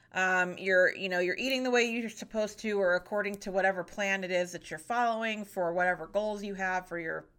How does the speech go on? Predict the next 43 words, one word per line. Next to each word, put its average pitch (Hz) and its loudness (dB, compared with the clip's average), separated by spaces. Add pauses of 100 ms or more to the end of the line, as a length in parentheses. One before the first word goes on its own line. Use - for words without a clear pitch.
(120)
fitness 220 -4
and 170 -12
health, 220 0 (420)
you're 175 -6
exercising, 214 2 (320)
you're 170 -4
hydrating, 208 4
you're 185 -6
doing 302 0
all 302 4
this 262 4
stuff, 208 4
but - -2
that 196 6
scale 220 6
is 196 6
not 185 -2
budging, 208 2
um, 165 0
or 185 0
you're 185 0
just 196 -10
not 180 0
getting 180 -2
the 175 -6
results 160 -4
that - -8
you 165 -10
want. 151 -10
So 196 -4
why 214 2
is 175 -2
that 165 -4
happening? - -12
So 202 6 (340)
that's 294 8
what 339 -6
we're 294 6
gonna 240 0
be 196 -4
talking 190 -4
about 170 0
today. 226 4